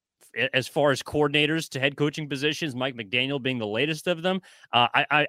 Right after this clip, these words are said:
I just don't wanna believe yet <laughs> that, that DeMeco Ryans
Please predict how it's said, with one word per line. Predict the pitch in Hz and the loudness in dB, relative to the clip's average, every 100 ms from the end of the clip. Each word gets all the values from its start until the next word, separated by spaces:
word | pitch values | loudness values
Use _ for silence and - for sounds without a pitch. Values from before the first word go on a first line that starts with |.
| - | 2
I | |
just | 147 135 | 0 0
don't | 165 170 | 4 4
wanna | 143 160 139 | 4 2 0
believe | 127 120 143 147 120 | -2 -4 -2 -4 -2
yet | 123 123 117 - - | 4 6 6 0 -6
<laughs> | - | 0
that, | 160 123 180 123 | 2 4 4 4
that | 165 - | 2 2
DeMeco | 147 147 151 139 131 | -2 0 2 2 4
Ryans | 131 127 113 | 4 2 0